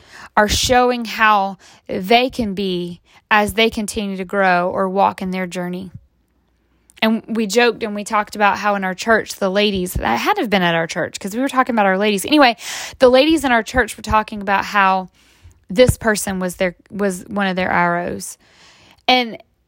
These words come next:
it's insightful for you, for you to think about that because what we do impacts the next generation, but if we don't show them what to do,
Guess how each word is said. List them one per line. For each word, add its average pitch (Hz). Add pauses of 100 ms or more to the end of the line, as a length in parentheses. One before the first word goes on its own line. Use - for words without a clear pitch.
(260)
it's 254
insightful 277
for 359
you, 311
for -
you 254
to 240
think 220
about 240
that 247
because 220 (1040)
what 240
we 254
do 262
impacts 233
the 214
next 202
generation, 202
but 208
if 196
we 214
don't 226
show 202
them 233
what 233
to 247
do, 247